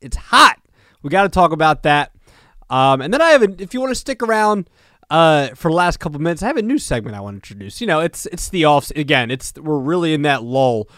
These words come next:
right before spring training where not a lot's going on. Um, so I wanted to add a new segment. It's not even baseball related, not even sports related,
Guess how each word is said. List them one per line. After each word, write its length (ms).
right 160
before 320
spring 280
training 320
where 100
not 260
a 40
lot's 320
going 280
on. 320
Um, 220
so 120
I 60
wanted 220
to 80
add 120
a 40
new 180
segment. 460
It's 100
not 140
even 160
baseball 400
related, 240
not 140
even 120
sports 400
related, 440